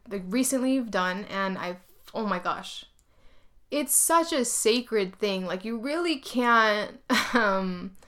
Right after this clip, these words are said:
there's things in life that you can kind of, like, meander through and kinda, like, go with the flow, but parenting is different. Like, you really gotta be prepared, and I'm not, like, overly prepared, but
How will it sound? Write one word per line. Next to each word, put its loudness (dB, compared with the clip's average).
there's 6
things 2
in 0
life 4
that -2
you -2
can -4
kind -2
of, 2
like, -4
meander 4
through 0
and -4
kinda, 0
like, 0
go 6
with 6
the 4
flow, 2
but 2
parenting 2
is 2
different. 0
Like, -6
you -6
really 4
gotta 6
be -2
prepared, -4
and -2
I'm 0
not, 6
like, -4
overly 4
prepared, -2
but 2